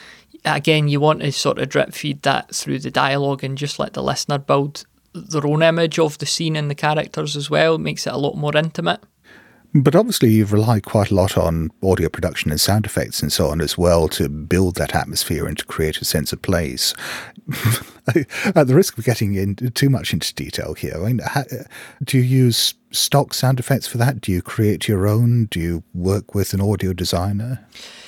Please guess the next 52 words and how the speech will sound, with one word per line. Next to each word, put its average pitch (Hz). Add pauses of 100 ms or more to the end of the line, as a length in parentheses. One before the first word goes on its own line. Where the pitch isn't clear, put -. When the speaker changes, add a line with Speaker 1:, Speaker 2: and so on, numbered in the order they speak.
(120)
Speaker 1:
Yeah, 233
so 214
I, 214 (100)
I 190
produce 180
the 185
thing 180
all 160
on 147
my 147
own 156
as 139
well. 165
So 139
again, 143
it's 139
just -
something 139
I've 127
learned 143
over 151
the 139
years. 156 (400)
Uh, 127 (760)
one 156
of 143
the 139
things 139
that 147 (220)
I, 143
I -
guess 143
if 147
you 147
put -
enough 139
time 143
into 147
and 135
mess 139
about 139
enough 143
with 143
stuff, -
you 147
could 147
eventually 151
put 151
something 143
together 143
that 143
sounds 139